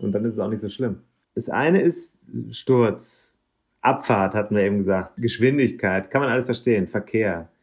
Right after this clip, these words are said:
Ein Unfall wird hervorgerufen. Es gibt aber, glaub ich, noch was anderes. Gesellschaft, also andere Menschen, mit denen man zusammen fährt.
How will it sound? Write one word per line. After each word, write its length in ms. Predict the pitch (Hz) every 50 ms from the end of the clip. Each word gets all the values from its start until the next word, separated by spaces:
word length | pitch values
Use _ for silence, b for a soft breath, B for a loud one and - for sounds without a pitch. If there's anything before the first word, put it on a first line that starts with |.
| _ _ _ _ _ _ _ _ _
Ein 140 | - 117 104
Unfall 560 | 98 147 151 139 - - 117 110 104 101 98
wird 180 | 101 107 101 -
hervorgerufen. 680 | 104 95 - - 101 98 90 90 85 82 - _ - - -
Es 100 | - -
gibt 160 | - 165 165
aber, 180 | 147 147 139 131 123
glaub 160 | 131 131 135
ich, 100 | 120 139
noch 120 | 135 131 131
was 120 | 123 117
anderes. 380 | - 113 117 113 98 95 87 - - _ _ _ _ _ _ _ _ _ 113 117 110
Gesellschaft, 800 | 101 107 110 120 131 - - - 95 87 87 - - _ _ _ _ _ _ _ _ _ _ _ _ -
also 180 | 110 104 98 -
andere 280 | 107 117 117 104 101
Menschen, 580 | 101 107 107 117 127 120 - 120 113 104 101 -
mit 140 | 110 101 98
denen 160 | 117 117 117
man 140 | 113 104 101
zusammen 400 | 104 98 95 110 113 113 110 101
fährt. 540 | - - 113 104 95 87 - - _ _